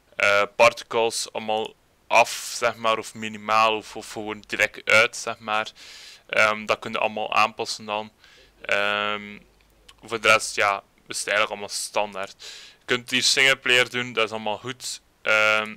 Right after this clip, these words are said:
en je kunt multiplayer dan doen. Je hebt altijd vier servers die standaard in, u, in de modpack gaan staan. Niet opletten, je kunt er niet op, omdat, een, omdat je niet in de verkeerde, omdat je in een verkeerde versie zit. Als ik het ook ga zien, of als ik het ook ga proberen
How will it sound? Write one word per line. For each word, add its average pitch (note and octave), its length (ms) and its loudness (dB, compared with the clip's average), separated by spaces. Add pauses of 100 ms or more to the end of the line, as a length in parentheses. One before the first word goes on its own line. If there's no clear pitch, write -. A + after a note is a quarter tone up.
(140)
en A2+ 180 2
je A2 60 -8
kunt G#2+ 220 -10
multiplayer A2 520 -2
dan G#2 200 -10
doen. G#2 200 -12 (300)
Je - 80 -10
hebt - 180 -8
altijd B2+ 400 0
vier C#3+ 220 -4
servers B2 420 2
die A#2 140 -8
standaard B2 420 -2
in, A#2+ 120 -6
u, A#2+ 220 -6
in A#2 160 -6
de A2+ 100 -8
modpack A#2+ 360 -8
gaan A2+ 120 -14
staan. A2+ 420 0 (300)
Niet B2 260 -4
opletten, A#2 400 0
je A2 60 -18
kunt B2 260 -6
er A#2+ 120 -4
niet A#2+ 260 -14
op, - 380 -8
omdat, A#2 380 -8
een, A2 260 -12 (120)
omdat A2+ 200 -2
je G#2+ 60 2
niet A2+ 160 -8
in A#2 80 -10
de A2 60 -18
verkeerde, A2+ 400 -4
omdat A2 280 -4
je G#2+ 100 -2
in A2+ 160 -12
een A2 80 -10
verkeerde G#2+ 380 -8
versie A2+ 380 -6
zit. A#2 240 -12 (540)
Als A2+ 160 -2
ik - 60 -14
het A#2 100 -8
ook A2+ 140 -6
ga A2 140 -6
zien, A2+ 400 -8 (720)
of - 60 -20
als A2 160 -2
ik - 80 -12
het A2 220 -4
ook - 180 -12
ga G#2 100 -12
proberen G#2+ 640 -6